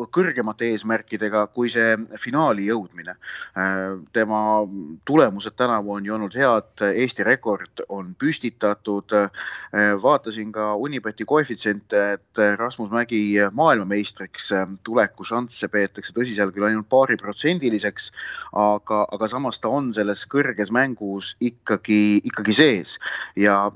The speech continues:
tema alast neljasaja meetri tõkkejooksust, kus esimene ring joostakse siis homme õhtul, laupäeva õhtul, äh, Rasmus Mägi, äh, ala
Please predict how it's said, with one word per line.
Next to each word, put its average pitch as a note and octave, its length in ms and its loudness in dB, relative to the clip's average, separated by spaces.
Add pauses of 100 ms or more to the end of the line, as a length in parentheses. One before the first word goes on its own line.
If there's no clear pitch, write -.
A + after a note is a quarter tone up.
(100)
tema B2 340 0
alast D3+ 320 -2
neljasaja A2 340 -2
meetri G#2+ 300 -6
tõkkejooksust, C#3+ 520 -4
kus A2 220 -6
esimene G#2 720 0 (180)
ring C#3 300 0
joostakse A#2 580 -4
siis G#2 400 -2 (100)
homme C#3 300 4
õhtul, E2 360 -8
laupäeva A#2+ 440 -2
õhtul, G#2+ 360 -4
äh, - 540 -4
Rasmus A#2+ 360 -2
Mägi, G#2+ 720 0
äh, - 440 -12 (320)
ala B2+ 300 4